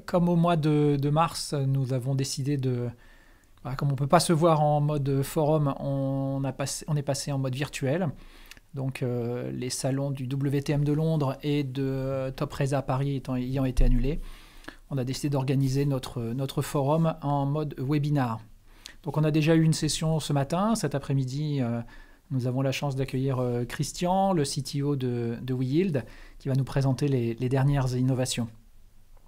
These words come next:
Euh, pour, pour nous, ces, ces moments de, de, de webinaire ou de, de forum sont un,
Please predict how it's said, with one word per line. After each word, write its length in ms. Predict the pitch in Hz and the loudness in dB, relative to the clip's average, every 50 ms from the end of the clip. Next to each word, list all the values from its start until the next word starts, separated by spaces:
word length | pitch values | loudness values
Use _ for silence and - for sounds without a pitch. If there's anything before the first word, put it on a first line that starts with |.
| - - - - - - - - - - - - - - - - - - - - _ _ _ - | -20 -20 -20 -20 -20 -20 -20 -20 -20 -20 -20 -20 -20 -20 -20 -20 -20 -20 -20 -20 _ _ _ -4
Euh, 240 | - 147 151 151 156 160 - - - - - - _ - - - - - - _ _ _ - - - - - - - | 0 4 6 6 6 4 2 -2 -8 -20 -20 -20 _ -20 -20 -20 -20 -20 -20 _ _ _ -20 -20 -20 -20 -18 -18 -8
pour, 200 | - 180 180 180 | -6 -6 -6 0
pour 220 | - 185 160 180 | 4 6 8 10
nous, 460 | 185 202 220 233 233 233 240 233 220 - | 12 12 12 12 12 12 10 8 6 2
ces, 380 | 160 - - - 160 156 160 | 0 -2 2 4 4 4 4
ces 140 | - - 170 | 4 4 4
moments 300 | 151 156 160 160 170 175 | 6 6 6 6 6 4
de, 200 | 165 147 143 139 | 4 4 4 4
de, 200 | 135 143 139 151 | 4 4 4 4
de 100 | 151 143 | 4 4
webinaire 640 | 139 143 151 139 139 147 160 175 185 202 208 202 170 | 4 4 4 4 4 4 4 4 4 4 4 4 2
ou 80 | 151 143 | 2 2
de, 180 | 135 139 135 135 | 2 2 2 2
de 120 | 127 131 | 0 0
forum 500 | 127 - 165 160 156 185 208 190 160 139 127 | 0 2 2 4 4 6 6 4 4 2 2
sont 400 | - - - 147 143 139 139 127 - - | -2 -2 -4 -2 0 0 0 -2 -2 0
un, 340 | 135 127 127 123 123 123 131 | 0 2 2 2 0 -2 -4